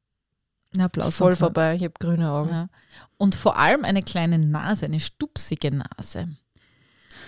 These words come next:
Speaker 1: Ja, da kommst du hin. Und die
Speaker 2: Und
Speaker 1: Ges-,
Speaker 2: Stupsnase.
Speaker 1: die Gesichtszüge sollten fast kindlich niedlich aussehen, denn das gefällt vielen Männern. Das ist so drin gestanden.
Speaker 2: Sie sollten kindlich, weil das gefällt vielen, und dann, dann ist man schön,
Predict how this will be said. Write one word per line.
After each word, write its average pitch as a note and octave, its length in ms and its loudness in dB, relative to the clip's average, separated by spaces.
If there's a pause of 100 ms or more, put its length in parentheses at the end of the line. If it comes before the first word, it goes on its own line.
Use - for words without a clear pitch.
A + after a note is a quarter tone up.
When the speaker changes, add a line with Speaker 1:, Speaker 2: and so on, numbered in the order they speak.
(340)
Speaker 1:
Ja, - 80 -2
da A3+ 120 6
kommst F#3 260 2
du - 60 -2
hin. D3+ 220 -2 (420)
Und G3+ 180 6
die G#3 60 0
Speaker 2:
Und F#3 60 0
Speaker 1:
Ges-, G#3+ 140 4
Speaker 2:
Stupsnase. D3+ 540 -4
Speaker 1:
die G3+ 100 -2
Gesichtszüge A#3+ 680 0
sollten G3+ 320 4
fast F#3+ 240 2
kindlich A3 400 6
niedlich G3 460 4
aussehen, D3+ 680 2
denn F#3+ 240 2
das - 300 2
gefällt E3 440 -2
vielen F3 340 -2
Männern. D#3+ 400 -2 (100)
Das C3+ 140 -10
ist E3 200 -6
so G3+ 100 -6
drin - 260 -12
gestanden. - 240 -10
Speaker 2:
Sie A3 80 4
sollten B3 580 6
kindlich, C4 420 4
weil G#3 140 2
das G3+ 220 2
gefällt G#3 340 0
vielen, G3+ 260 0
und F#3 280 -4
dann, G3 240 2
dann A3+ 140 8
ist C4 120 6
man C4 100 6
schön, F#3+ 380 8